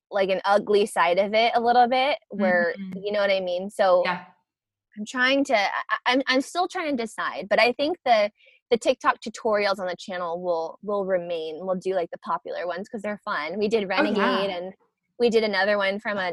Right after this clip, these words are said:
Speaker 1: a Netflix series. Um, I don't know if you saw it, the Never Have I Ever show.
Speaker 2: Oh.
Speaker 1: It's
Speaker 2: I, I
Speaker 1: really
Speaker 2: haven't seen it
Speaker 1: cute.
Speaker 2: yet. I need to watch it. Yeah.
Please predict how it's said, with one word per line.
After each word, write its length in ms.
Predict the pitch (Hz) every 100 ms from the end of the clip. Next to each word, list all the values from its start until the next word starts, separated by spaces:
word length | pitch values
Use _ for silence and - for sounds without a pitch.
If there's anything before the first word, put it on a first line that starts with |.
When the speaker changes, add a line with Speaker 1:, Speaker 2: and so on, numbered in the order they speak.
| -
Speaker 1:
a 80 | 196
Netflix 480 | 185 - - 190 -
series. 800 | - 202 190 185 180 180 180 - -
Um, 360 | 165 - - 220
I 60 | 196
don't 120 | 185
know 60 | 170
if 60 | 156
you 100 | 160
saw 320 | - - 156
it, 80 | 190
the 80 | 175
Never 300 | 165 160 175
Have 200 | 170 160
I 100 | 156 110
Ever 440 | 175 165 160 156 - _ _ _ _ - 254 339 466
show. 60 | 262
Speaker 2:
Oh. 420 | 175 180 185 - _ _ _
Speaker 1:
It's 180 | 247 233
Speaker 2:
I, 60 |
I 20 | 240
Speaker 1:
really 240 | 233 233
Speaker 2:
haven't 240 | 233 339
seen 280 | - 208 330
it 60 | 339
Speaker 1:
cute. 100 | 285
Speaker 2:
yet. 240 | 294 269 -
I 100 | 247
need 180 | 262 269
to 80 |
watch 320 | 262 220 220 214
it. 220 | - - -
Yeah. 300 | 233 196 202